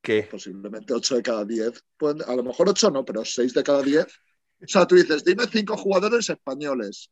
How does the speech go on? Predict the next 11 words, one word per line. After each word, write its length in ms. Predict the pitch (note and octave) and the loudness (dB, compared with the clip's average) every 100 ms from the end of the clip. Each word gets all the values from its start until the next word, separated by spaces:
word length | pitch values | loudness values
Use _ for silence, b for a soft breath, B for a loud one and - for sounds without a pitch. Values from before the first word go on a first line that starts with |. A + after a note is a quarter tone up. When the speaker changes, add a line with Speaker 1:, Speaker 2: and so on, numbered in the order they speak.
| - | -8
Speaker 2:
Yo 180 | B2+ | -4
creo 160 | C#3 D#3 | -2 0
que 100 | B2 | -2
Guti 340 | G#2+ D3 F3+ A3+ | 0 0 0 -2
lo 120 | D#3 | -2
diría 480 | C3+ D3+ G3 A3+ B3 _ _ _ _ _ | 0 2 4 2 -2 _ _ _ _ _
un 120 | C#3 | -10
porcentaje 440 | D#3+ - C#3+ D3+ F#3 | -6 -6 -6 -8 -8
muy 160 | C#3+ G#2+ | -8 -8
alto. 380 | G2 F#2+ A2 - _ _ _ _ | -10 -10 -10 -12 _ _ _ _
Speaker 1:
¿Ves? 480 | G2 G#2+ G#2+ F3 - | -14 -8 -6 -8 -14